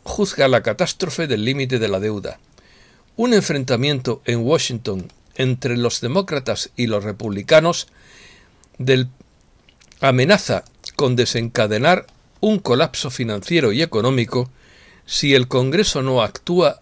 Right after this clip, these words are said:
antes del dieciocho de octubre, cuando el Tesoro espera quedarse sin efectivo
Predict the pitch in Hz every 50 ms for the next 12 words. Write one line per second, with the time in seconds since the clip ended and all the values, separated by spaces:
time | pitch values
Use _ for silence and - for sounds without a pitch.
0 | _ - - 170 180 185 185 - - - - - 131 123 113 98 107 113 - -
1 | 123 139 156 147 - - - 160 131 113 101 92 - - - 135 123 98 90 73
2 | - _ _ _ _ _ - - - - - _ _ _ _ - 127 127 127 127
3 | 117 113 117 107 - _ _ _ _ _ - - 131 120 113 107 - - 113 107
4 | - - 185 180 202 202 - - - _ - - 127 - - - - 185 185 170
5 | 139 - 113 107 123 143 135 - - 117 - - 110 110 98 - 120 - - _
6 | - - 175 175 175 175 160